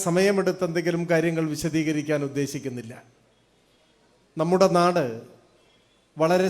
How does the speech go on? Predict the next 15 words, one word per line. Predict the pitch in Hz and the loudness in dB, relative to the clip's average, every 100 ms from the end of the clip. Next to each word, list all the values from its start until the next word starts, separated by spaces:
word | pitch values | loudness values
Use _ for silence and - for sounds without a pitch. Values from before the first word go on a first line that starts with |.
| 180 | 0
സവിശേഷകരമായ | 160 175 208 202 208 185 180 175 175 170 165 - - _ _ _ _ 165 | -2 0 2 0 0 0 2 2 2 2 0 -4 -14 _ _ _ _ -2
ഒരു | 165 - | -2 -2
ഘട്ടത്തിലൂടെയാണ് | 160 165 180 175 165 156 147 143 135 135 | -4 -4 -2 0 0 2 0 0 -4 -6
കടന്നു | 135 127 131 | -6 -6 -8
പോകുന്നത്. | 123 117 120 104 - - _ _ _ _ _ _ _ _ _ _ _ _ _ 170 | -8 -10 -14 -18 -20 -20 _ _ _ _ _ _ _ _ _ _ _ _ _ 0
കഴിഞ്ഞ | 165 202 202 185 | 2 4 4 6
ഒരു | 190 190 | 4 4
പത്തു | 160 - 180 | 0 0 -2
കൊല്ലം, | 160 147 113 - - _ _ _ _ _ 160 | -2 -2 -6 -10 -20 _ _ _ _ _ 0
ഒരു | 175 160 | 2 2
ദശാബ്ദം | 160 160 156 131 120 101 80 - _ _ _ _ _ _ _ _ _ _ _ _ _ 175 | 2 2 0 0 -4 -6 -16 -20 _ _ _ _ _ _ _ _ _ _ _ _ _ 2
ഒരാധുനിക | 170 175 202 - 214 214 214 185 | 4 4 8 8 8 6 2 2
കേരളം | 180 180 175 170 160 - - - | 2 4 2 -2 -10 -18 -16 -4
സാക്ഷാത്കരിക്കാനുള്ള | 165 170 185 190 190 175 170 170 165 156 156 151 - - _ _ _ _ _ _ _ 160 | -2 0 2 2 4 4 6 4 4 2 -2 -4 -12 -20 _ _ _ _ _ _ _ -2
പരിശ്രമമാണ് | 160 180 - 190 175 151 123 110 | 0 0 0 2 2 0 -4 -8